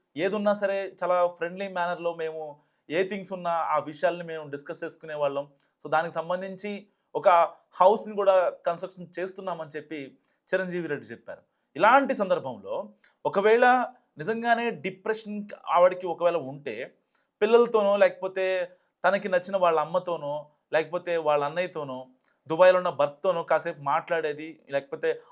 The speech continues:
ఆఫీస్ స్ట్రెస్ అయితే, ఎందుకంటే ఆవిడ ఒక టీమ్ లీడర్. So, తన కింద పద్నాలుగు మంది, ఆ,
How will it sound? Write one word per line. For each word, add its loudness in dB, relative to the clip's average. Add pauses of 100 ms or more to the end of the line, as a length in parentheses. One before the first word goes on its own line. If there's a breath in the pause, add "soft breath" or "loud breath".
ఆఫీస్ 2
స్ట్రెస్ -6
అయితే, -8
ఎందుకంటే -2
ఆవిడ 4
ఒక -6
టీమ్ -8
లీడర్. 0 (380)
So, -2
తన 2
కింద 0 (480)
పద్నాలుగు 2
మంది, -2 (300)
ఆ, 2